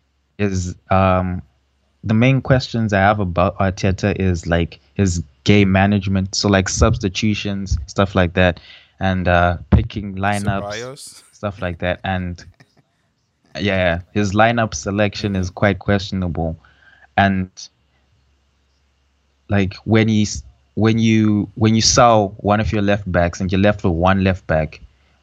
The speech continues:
Speaker 1: who's injury prone, you know, like, now we're playing, we don't have a left back. Like, Tierney is a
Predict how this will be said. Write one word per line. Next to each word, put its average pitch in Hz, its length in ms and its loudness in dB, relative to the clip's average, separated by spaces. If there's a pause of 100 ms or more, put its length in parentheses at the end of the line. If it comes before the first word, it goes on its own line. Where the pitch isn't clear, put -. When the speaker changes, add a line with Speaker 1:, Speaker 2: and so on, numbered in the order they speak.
(120)
Speaker 1:
who's 101 200 4
injury 87 420 0
prone, 85 480 0 (800)
you 92 100 0
know, 90 240 2 (640)
like, 85 380 0 (560)
now 107 200 4
we're 104 180 2
playing, 101 500 -2
we 98 160 0
don't 95 320 0
have 90 300 0
a - 20 -6
left 82 300 -6
back. 80 180 -4
Like, 87 200 -2
Tierney 113 360 2
is 87 180 0
a 82 80 -2